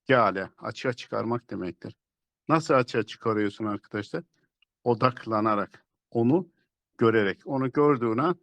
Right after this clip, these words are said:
ne oluyor? Tezahür ediyor, açığa çıkarıyor. Ya bu noktadaki, yani bunu söylerken bu noktadaki varlığınızı gördüğüm zaman içim coşuyor. Bu noktadaki varlığınızı gördüğünüz zaman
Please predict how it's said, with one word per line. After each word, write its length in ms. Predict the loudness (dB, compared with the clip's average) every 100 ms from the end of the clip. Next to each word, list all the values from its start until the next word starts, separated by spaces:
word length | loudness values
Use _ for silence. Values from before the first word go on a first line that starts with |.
| _ -6
ne 100 | -2
oluyor? 300 | -2 -2 -6 _ _ _ _
Tezahür 440 | 0 2 4 4
ediyor, 340 | 0 -4 -6 -6 _ -16
açığa 300 | -16 -2 -2
çıkarıyor. 460 | -2 -6 -6 -6 -10 _ _ _ _ _ _
Ya 300 | -2 -2 0
bu 100 | 2
noktadaki, 880 | 2 2 -2 0 0 0 -4 -2 -2 -8 _ -4
yani 260 | 0 0 0
bunu 140 | -2
söylerken 580 | -2 0 0 0 -4 -6 _ _ _ 0
bu 80 |
noktadaki 760 | 2 2 0 0 0 -4 -6 0
varlığınızı 600 | 2 2 2 0 -2 -4
gördüğüm 540 | 0 0 0 0 0
zaman 300 | 0 -2 -2 -8 _ _ _ _ _ _ -8
içim 300 | -2 0 0
coşuyor. 500 | -4 -10 -16 -18 -20 _ _ _ _ _ _ _ _ _
Bu 100 | 4
noktadaki 680 | 4 2 -6 -6 -6 -6 0
varlığınızı 580 | 2 2 0 -2 -6 -6
gördüğünüz 600 | -4 -2 -2 -2 -2 -2
zaman 300 | -2 -2